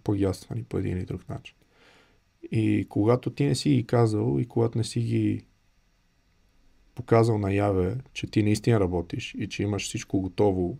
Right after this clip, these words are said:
и само чака, и идва някой, който краде по много евтин начин и, и когато го открадне, не знае как да го развие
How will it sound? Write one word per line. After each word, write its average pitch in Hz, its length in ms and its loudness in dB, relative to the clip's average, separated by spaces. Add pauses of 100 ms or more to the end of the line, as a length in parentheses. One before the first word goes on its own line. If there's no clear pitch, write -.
и - 60 -8
само 90 260 -2
чака, - 420 -6 (1040)
и 117 100 4
идва 117 200 2
някой, 110 360 2
който 107 500 0 (160)
краде 104 560 4 (120)
по 98 120 0
много 107 320 4
евтин 104 300 -2
начин 95 400 -4 (760)
и, 98 380 -2 (600)
и 110 80 -6
когато 110 400 0
го 95 360 0 (240)
открадне, 107 500 0
не 98 120 0
знае 110 180 0
как 107 160 2
да 98 80 -4
го 95 100 0
развие 95 420 0